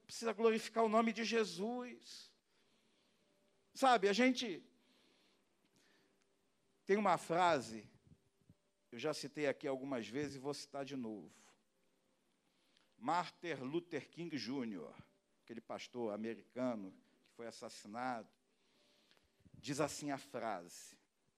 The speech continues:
e ela me marcou muito a primeira vez que eu li aquela, essa frase. Ela diz assim: ó, "Tudo aquilo que eu segurei em minhas mãos, eu perdi. Mas tudo aquilo que eu coloquei nas mãos de Deus,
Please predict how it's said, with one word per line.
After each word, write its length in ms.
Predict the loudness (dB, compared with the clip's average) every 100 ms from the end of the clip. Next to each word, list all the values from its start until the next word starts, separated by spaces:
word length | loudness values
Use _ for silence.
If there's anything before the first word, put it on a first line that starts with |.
| _
e 60 | -2
ela 120 | 0
me 120 | 2
marcou 340 | 2 4 8 8
muito 280 | 6 2 2
a 20 |
primeira 380 | 2 4 6 6
vez 180 | 2 0
que 100 | -2
eu 80 |
li 200 | -2 -2
aquela, 220 | -4 -6 -10
essa 220 | -10 -10
frase. 500 | -10 -10 -10 -14 -20 _ _ _ -20 -20 -20 -20 -20 -4
Ela 200 | 0 0
diz 160 | 2
assim: 280 | 2 2 4
ó, 160 | 6 6 0 _ _ _ _ _ _ _ _ _ _ _ _
"Tudo 200 | 6 8
aquilo 300 | 6 6 6
que 100 | 8
eu 60 | 6
segurei 480 | 4 6 6 6
em 100 | 2
minhas 280 | 2 4 2
mãos, 760 | 4 4 6 4 -2 -8 -14 -18 -20 _ _ _ _ _ _ _ _ _ _
eu 120 | 0 2
perdi. 520 | 2 0 -6 -12 -14 _ _ _ _ _ _ _ _ _ _ _ _ _ -8
Mas 180 | -6 -4
tudo 340 | -6 0 0
aquilo 520 | 0 -4 -6 -4 -6
que 200 | -8 -4 -2
eu 60 |
coloquei 520 | -2 0 0 0 -2
nas 260 | -2 -2 0
mãos 300 | 2 2 0
de 140 | -4
Deus, 560 | -6 -2 -2 -2 -8